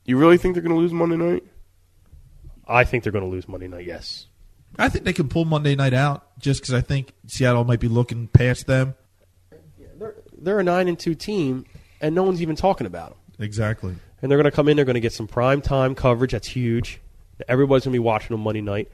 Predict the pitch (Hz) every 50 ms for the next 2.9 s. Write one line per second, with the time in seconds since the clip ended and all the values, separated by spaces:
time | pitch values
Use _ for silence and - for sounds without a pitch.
0 | - - - 143 147 151 151 151 147 143 143 165 160 165 156 - - - - 131
1 | 131 - 160 165 - - 131 - - 147 139 151 151 156 165 170 165 170 180 214
2 | 196 - - - - - - - - - - - - - - - 117 110